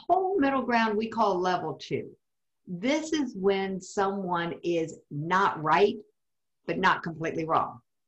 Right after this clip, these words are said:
You know, their, their behaviors are changing. They're not taking joy in the things they used to take joy in. They're dealing with the covid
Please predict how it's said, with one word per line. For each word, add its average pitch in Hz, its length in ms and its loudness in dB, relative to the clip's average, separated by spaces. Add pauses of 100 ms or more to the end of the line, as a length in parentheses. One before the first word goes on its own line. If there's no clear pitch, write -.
(440)
You 160 120 -6
know, 156 160 0
their, 160 440 2
their 160 140 0
behaviors 196 640 0
are 214 80 2
changing. 214 800 0 (340)
They're 156 400 4
not 175 360 4
taking 180 340 -4
joy 185 400 2
in 170 100 0
the 160 80 -4
things 170 300 -2
they 165 80 -4
used 170 300 -2
to 170 60 -12
take 147 300 -2
joy 196 300 8
in. 190 400 0 (340)
They're 214 300 10
dealing 302 440 4
with 226 180 4
the 202 120 6
covid 208 540 6